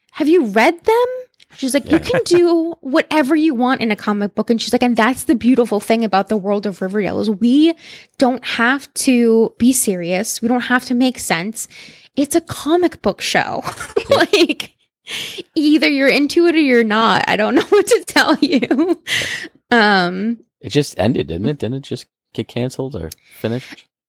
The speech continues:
Speaker 1: um, it's ending with season seven.
Speaker 2: Okay.
Speaker 1: Which I think is fine. Um,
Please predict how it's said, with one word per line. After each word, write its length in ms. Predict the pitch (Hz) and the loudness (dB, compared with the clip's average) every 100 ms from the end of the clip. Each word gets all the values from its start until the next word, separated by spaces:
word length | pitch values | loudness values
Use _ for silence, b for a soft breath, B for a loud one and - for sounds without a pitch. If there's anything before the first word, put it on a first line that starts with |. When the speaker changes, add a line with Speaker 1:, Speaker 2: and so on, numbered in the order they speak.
| _ | _
Speaker 1:
um, 280 | 247 254 247 | 2 2 2
it's 160 | 240 - | 0 -2
ending 300 | 247 277 302 | -2 0 2
with 140 | 262 - | 2 0
season 420 | - 233 196 202 | 0 -2 -2 -4
seven. 600 | 196 - - - - 226 _ _ - | -6 -12 -12 -12 -12 -14 _ _ -12
Speaker 2:
Okay. 300 | 85 73 69 _ _ _ _ _ _ _ _ _ - | -12 -12 -18 _ _ _ _ _ _ _ _ _ -10
Speaker 1:
Which 320 | 247 247 247 | 0 0 0
I 80 | 302 | -2
think 280 | 302 440 466 554 | 0 -2 0 0
is 140 | - | 0
fine. 580 | - 226 226 240 254 254 _ 240 | -2 0 2 2 -2 -6 _ -4
Um, 680 | 233 226 226 214 208 220 | -2 0 0 -2 -6 -8